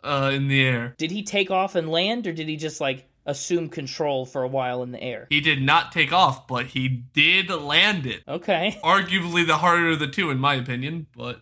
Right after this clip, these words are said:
Speaker 1: I know nothing about planes, so maybe not.
Speaker 2: It seems like the harder of the two, yes. And it was just him and the president on the plane, chatting it up.
Speaker 1: Yeah.
Speaker 2: This is the kind of thing that you would throw in there just to make me think that it's false.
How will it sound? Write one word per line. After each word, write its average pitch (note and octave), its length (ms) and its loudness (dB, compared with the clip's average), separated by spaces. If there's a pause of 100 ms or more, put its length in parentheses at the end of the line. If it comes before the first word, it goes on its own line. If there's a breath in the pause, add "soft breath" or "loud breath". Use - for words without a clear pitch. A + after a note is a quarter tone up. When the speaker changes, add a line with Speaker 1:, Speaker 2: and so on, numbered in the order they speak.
Speaker 1:
I C3 140 -6
know C3 120 -2
nothing C3 300 -2
about B2+ 220 -2
planes, B2+ 420 -4
so A#2+ 140 -8
maybe B2 240 -6
not. A2+ 260 -8
Speaker 2:
It C#3+ 140 -10
seems G#3 360 -2
like D3 160 -2
the C3+ 100 -4
harder C3 280 -2
of A#2+ 100 -6
the B2+ 80 -10
two, B2 180 -8 (100)
yes. B2 400 -8
And E3 120 0
it F#3+ 40 0
was F#3 120 -2
just G3+ 200 -6
him G#3 160 0
and G3 100 -2
the F#3 40 -4
president E3 460 -2
on D3+ 140 -4
the D3+ 80 -6
plane, F3+ 400 -2
chatting E3 320 -2
it E3 80 -2
up. F#3 220 -2
Speaker 1:
Yeah. D#3 200 -10
Speaker 2:
This G3 280 -2
is G#3+ 180 -4
the F3 100 -8
kind G#3+ 300 0
of F#3+ 100 -2
thing F#3+ 220 0
that E3 120 -2
you F3 120 -6
would D#3+ 180 -6
throw E3+ 280 2
in E3 160 2
there D#3+ 280 -2
just F#3 380 0
to F#3+ 80 -2
make D#3+ 260 -4
me D#3+ 360 -8
think D3+ 400 -4
that C#3+ 100 0
it's C3+ 220 -4
false. - 500 -6